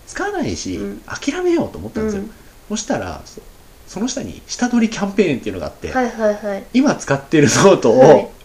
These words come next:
Speaker 2: 下取ってくれると。
Speaker 1: 下取ってくれて、なおかつ五千円引きますよっていうのがあって、
Speaker 2: はいはい。
Speaker 1: それで計算したんですよ。
Speaker 2: うん。
Speaker 1: で、僕のを検索してみたら、二万四千円で引き取ってくれる。
Speaker 2: はい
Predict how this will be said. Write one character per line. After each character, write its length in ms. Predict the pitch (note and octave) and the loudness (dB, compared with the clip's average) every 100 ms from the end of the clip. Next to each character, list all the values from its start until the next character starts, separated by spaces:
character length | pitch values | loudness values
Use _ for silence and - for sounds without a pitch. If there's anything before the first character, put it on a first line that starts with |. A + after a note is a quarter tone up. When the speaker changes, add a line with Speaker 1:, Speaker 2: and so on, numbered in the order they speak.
| - - - - - | -20 -18 -20 -20 -10
Speaker 2:
下 200 | - C#4 | 2 4
取 140 | C#4+ C#4+ | 4 2
っ 40 | |
て 100 | C#4 | 4
く 60 | A#3 | 6
れ 80 | |
る 60 | G#3 | 8
と。 80 | F#3+ | 8
Speaker 1:
下 20 | |
取 140 | G#3+ | 8
っ 120 | G#3+ - - | 4 -2 -4
て 120 | C#3+ | -2
く 100 | C#3 | 0
れ 120 | B2 | -2
て、 360 | - G3+ - - - - | 2 2 2 -6 -16 -2
な 180 | A3+ B3+ | 2 2
お 60 | |
か 140 | - F2 | 0 -8
つ 400 | - F#3+ - - - - - - | -6 -4 -4 -6 -20 -20 -20 -10
五 120 | C3 B2 | -6 -2
千 180 | D3 | 0
円 60 | C3+ | 0
引 60 | A#2 | -4
き 160 | - | -4
ま 100 | B2 | -4
す 120 | A2 - | -4 -6
よ 80 | |
っ 20 | A3 | -8
て 220 | G#3 - | -8 -8
い 20 | |
う 40 | |
の 80 | - | -12
が 60 | - | -14
あ 40 | |
っ 20 | |
て、 200 | - - | -18 -20
Speaker 2:
は 40 | E2+ | -20
い 20 | |
は 40 | |
い。 20 | - - - - - - | -20 -20 -20 -20 -20 -12
Speaker 1:
そ 80 | A3+ | -8
れ 40 | |
で 60 | A#3 | -6
計 160 | G#3 G#3 | -4 -4
算 160 | G#3 | -2
し 40 | G3+ | -4
た 80 | |
ん 60 | B2 | -6
で 60 | D#2+ | -8
す 60 | |
よ。 80 | C#3 | -10
Speaker 2:
う 20 | |
ん。 220 | G#3+ G#3 | -10 -10
Speaker 1:
で、 100 | - | -8
僕 220 | A#2+ C3+ B3 | -6 -2 0
の 100 | D#3 | -2
を 60 | |
検 260 | - C3 C3 | -4 -8 -6
索 200 | C3+ A#2+ | -6 -6
し 60 | - | -6
て 80 | |
み 80 | C3 | -6
た 120 | A2 | -6
ら、 280 | E2+ F2+ D#2+ - - - | -8 -8 -10 -18 -20 -6
二 120 | D3 | -2
万 260 | C4+ F4+ C3 | 0 -2 -2
四 200 | A#2 F3 | -4 -6
千 240 | - F3+ | -8 -8
円 60 | E3+ | -8
で 60 | |
引 60 | D3 | -10
き 120 | - | -10
取 100 | D3+ | -10
っ 20 | |
て 60 | F3 | -10
く 80 | C#2 | -14
れ 60 | |
る。 80 | - | -10
Speaker 2:
は 80 | |
い 40 | A3+ | -10